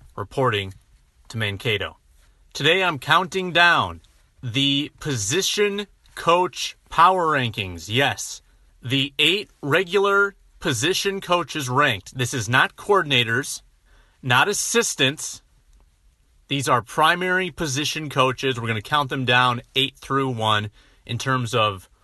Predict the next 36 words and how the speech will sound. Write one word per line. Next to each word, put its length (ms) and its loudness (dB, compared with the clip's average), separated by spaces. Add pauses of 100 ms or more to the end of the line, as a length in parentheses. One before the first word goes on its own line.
(100)
who's 260 -2
on 160 4
the 80 -4
rise, 640 2 (800)
who's 180 -4
most 220 -2
important 380 -2
to 40 -4
the 80 -6
team, 480 -2 (1080)
and 140 -4
who's 180 0
at 80 -2
the 60 -6
bottom 320 2
of 80 -4
the 60 -2
list. 420 -4 (440)
We'll 100 -8
start 260 2
off 240 2
with 120 -2
maybe 280 0
a 40 0
controversial 800 0
number 380 0
eight 360 -6 (160)
in 120 -2
my 180 2
final 400 0
spot, 460 2 (580)
going 360 -2
from 460 0 (540)
worst 400 0
to 60 -6
best. 420 2